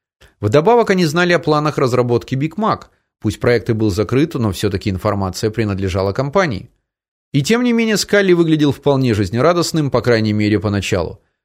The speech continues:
Он не стал заострять внимание на ренегатах, а спросил Джобса, хочет ли он остаться в совете. Тот ответил, что подумает. Но когда Скалли пришел в семь тридцать на совещание и перечислил своему генштабу тех, кто увольняется,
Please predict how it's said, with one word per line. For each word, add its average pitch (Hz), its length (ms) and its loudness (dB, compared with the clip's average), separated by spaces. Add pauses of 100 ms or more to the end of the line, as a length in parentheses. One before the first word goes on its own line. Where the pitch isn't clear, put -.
(180)
Он 240 160 0
не 139 80 2
стал 110 240 0
заострять 95 500 -2
внимание 98 460 -2
на 92 260 -2
ренегатах, 147 760 -2
а 170 100 0
спросил 170 460 -2
Джобса, 165 480 0 (240)
хочет 214 320 0
ли 147 100 2
он 156 200 0
остаться 131 480 -2
в - 60 -10
совете. 87 380 -4 (480)
Тот 127 160 2
ответил, 190 580 0
что - 220 -4
подумает. 92 480 -4 (540)
Но 117 240 0
когда 120 280 0
Скалли 113 380 0
пришел 101 400 -2
в - 60 -14
семь 107 200 -4
тридцать 110 340 -4
на 98 80 -6
совещание 107 680 -2 (380)
и 196 80 0
перечислил 185 720 -2
своему 104 360 -2
генштабу 104 600 -2
тех, 107 240 -4
кто - 180 -6
увольняется, 175 680 -2